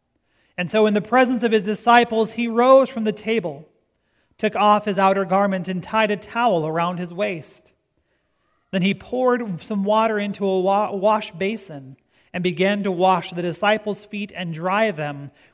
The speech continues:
with a towel around his waist. After Jesus had washed their feet and he put out, put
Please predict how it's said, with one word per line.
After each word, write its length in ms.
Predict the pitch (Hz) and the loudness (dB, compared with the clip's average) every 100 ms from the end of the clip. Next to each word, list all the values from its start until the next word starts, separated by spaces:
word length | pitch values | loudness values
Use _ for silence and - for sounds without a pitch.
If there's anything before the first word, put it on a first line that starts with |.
| - | -10
with 140 | 160 | -8
a 60 | 156 | -10
towel 520 | - - 226 160 151 | -8 0 2 2 -2
around 340 | 143 139 151 | -4 -6 -6
his 180 | 143 156 | -12 -12
waist. 580 | 165 185 160 - - _ _ _ _ _ _ _ _ _ _ _ _ _ _ _ _ _ _ _ _ _ _ - | -10 -10 -12 -18 -20 _ _ _ _ _ _ _ _ _ _ _ _ _ _ _ _ _ _ _ _ _ _ -4
After 240 | 185 202 | -2 -2
Jesus 400 | 160 196 196 196 | -4 -4 -4 -4
had 120 | 196 | -6
washed 400 | 165 190 196 - | 0 4 4 2
their 120 | 185 156 | -8 -8
feet 460 | - 202 190 - | -8 -8 -8 -12
and 140 | 220 156 | -12 -10
he 120 | 151 | -8
put 180 | - 214 | 0 2
out, 340 | 202 160 180 | 2 -4 -10
put 240 | 214 240 | -4 -4